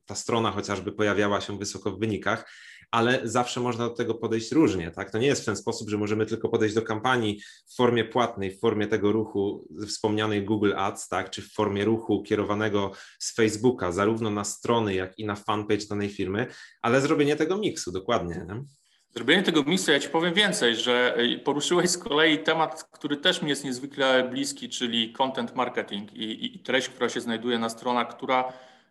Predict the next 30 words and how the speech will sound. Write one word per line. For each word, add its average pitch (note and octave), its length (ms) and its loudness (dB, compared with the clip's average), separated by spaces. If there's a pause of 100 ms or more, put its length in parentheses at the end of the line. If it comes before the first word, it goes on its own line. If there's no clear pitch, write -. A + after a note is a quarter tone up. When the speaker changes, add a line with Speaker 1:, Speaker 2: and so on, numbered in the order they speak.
Speaker 2:
e, - 100 0
no C3+ 120 -2
tutaj D3 220 4
oczywiście D3 340 -2
nie E3+ 120 0
mamy D#3+ 320 4
czasu C3+ 320 0
na C3 160 0
to, C3 120 -4
żeby B2 280 -6
porozmawiać B2+ 580 -2
sobie A#2+ 200 -6
jakoś A#2+ 320 -4
bardzo C#3 520 4
długo B2+ 300 -2
o A#2+ 60 -4
seo, G#2+ 460 0
ale A#2+ 180 2
tylko C#3+ 280 -6
tak - 300 -4 (180)
oczywiście C#3+ 760 -4 (460)
delikatnie, C#3+ 960 0 (340)
y, B2+ 40 -2
zahaczając C#3+ 600 0
o A#2+ 40 0
ten, A2+ 220 -6
o B2 60 -4
ten A#2 200 -6
temat, A2+ 400 -2 (480)
e, A#2 340 2